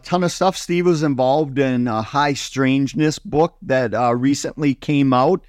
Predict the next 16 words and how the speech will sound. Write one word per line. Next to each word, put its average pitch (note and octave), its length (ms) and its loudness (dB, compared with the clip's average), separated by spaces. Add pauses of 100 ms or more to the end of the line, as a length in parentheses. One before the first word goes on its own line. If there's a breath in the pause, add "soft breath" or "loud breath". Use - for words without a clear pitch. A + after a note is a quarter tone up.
(240)
You A#2+ 120 -4
could A2+ 200 -4
find B2 320 0
that B2 180 0
on B2+ 220 -2
Amazon. C3+ 800 0 (320)
I B2 100 2
really D3 360 4
love, C3+ 560 2
uh, B2+ 300 2
Jerome C3+ 560 0
Clark's C3 680 0
work D#3+ 380 2
on F#3 220 2
it. G#3+ 260 0
Um, A#2 320 0